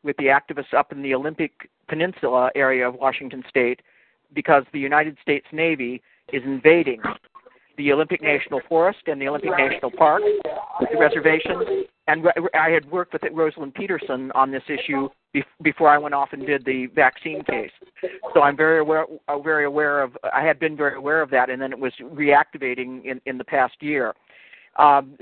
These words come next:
so there, there's that issue. There's the issue of the smart utility meters, where es-, which are essentially miniature, miniaturized weapons of electromagnetic technology that are, are put in urban areas. So I <clears throat> joined, uh, with Josh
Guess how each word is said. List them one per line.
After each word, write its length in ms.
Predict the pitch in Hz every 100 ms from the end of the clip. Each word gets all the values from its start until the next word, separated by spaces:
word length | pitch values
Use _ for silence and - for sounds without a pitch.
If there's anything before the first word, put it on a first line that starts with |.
| -
so 80 |
there, 200 | 147 147 147
there's 180 | 147 131
that 200 | 160 160
issue. 260 | 123 - 120
There's 200 | 139 131
the 120 | 147
issue 240 | 156 - 151
of 80 |
the 80 | 127 -
smart 240 | - 147 139
utility 460 | - 220 254 165
meters, 360 | 139 123 123 143 _ _ _ _ _
where 220 | 151 151
es-, 180 | 143 - -
which 260 | 151 -
are 120 | 147
essentially 500 | 135 165 151 - 147
miniature, 720 | 131 147 160 156 - 160 147 -
miniaturized 680 | 151 160 160 160 - 143 139 - _ _ _ _
weapons 500 | 147 170 170 147 143 131
of 120 | 127
electromagnetic 800 | 139 139 151 139 127 131 127 -
technology 640 | 127 151 160 147 127 123
that 180 | 127 123
are, 220 | 120 123 -
are 100 | 127
put 200 | - 151
in 100 | 127
urban 280 | 143 180 135
areas. 360 | 120 113 120 131 _ _ _ _ _ _ _ -
So 300 | 180 151 143 - -
I 180 | - 156 -
<clears throat> 60 |
joined, 520 | 170 196 175 135 139 - 127
uh, 240 | 139 131 135
with 180 | 131 -
Josh 240 | 147 156